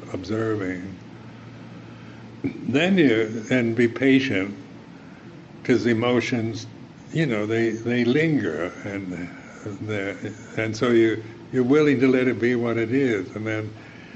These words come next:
you'll be more aware of its changing and cessation. And that's where wisdom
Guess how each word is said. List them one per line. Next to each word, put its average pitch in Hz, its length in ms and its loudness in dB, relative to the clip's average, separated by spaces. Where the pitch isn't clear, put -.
you'll 120 160 4
be 120 180 2
more 120 220 2
aware 113 400 4
of 107 120 0
its 107 560 -4
changing 98 840 -2
and 95 220 -6
cessation. 104 840 -6
And 110 120 -2
that's 117 220 -2
where 110 240 2
wisdom 107 640 -2